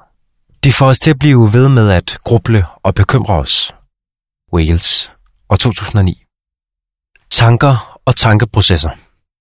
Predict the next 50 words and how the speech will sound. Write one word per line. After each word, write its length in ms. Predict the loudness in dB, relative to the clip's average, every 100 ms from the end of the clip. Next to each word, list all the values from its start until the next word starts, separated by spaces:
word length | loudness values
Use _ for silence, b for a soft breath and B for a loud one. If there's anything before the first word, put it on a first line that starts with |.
| _ _ _ B
I 100 | 0
den 160 | 2 2
første 320 | 2 0 0
session 580 | 0 2 0 -2 -6 -16 -20 _ -4
taler 280 | 0 2 2
jeg 120 | 2
altid 260 | 0 0
med 120 | 2 4
mine 180 | 2
klienter 360 | 2 0 0 0
om, 220 | -2 -4 -12 _ -14
hvad 200 | -2 -2
de 100 | 0
kan 120 | 0
styre, 460 | 0 0 2 2 0 -4 B B B B
og 100 | 2
hvad 120 | 2
de 100 | 2
ikke 280 | 2 2 0
kan 120 | -2
styre. 320 | -2 -4 -4 -6 _ _ _ _ _ _ -10
Selvom 380 | -4 2 2 2
de 100 | 2
ikke 220 | 2 2
kan 120 | 0
styre, 560 | -2 0 2 2 2 0
at 160 | -2 0
de 60 |
har 100 | 0
tanker, 540 | 0 0 0 -2 -6 -14 _ -6
har 100 | 0
de 120 | 0
selv 220 | 2 2
indflydelse 540 | 4 2 2 2 2 2
på, 260 | 2 0 0
hvad 240 | 0 0
de 80 | 0
kan 140 | -2
gøre 280 | 0 0 2
med 120 | 0
deres 220 | 0 -2
tanker. 320 | -4 -4 -6 -10 -14 _ _ -2
Det 80 | 2
er 60 | 4
her, 200 | 4 2
den 200 | 2 4
metakognitive 880 | 4 2 0 2 2 0 0 2
metode 500 | 2 0 2 2 2
er 80 | 0
unik, 520 | 0 -2 -4 -10 -18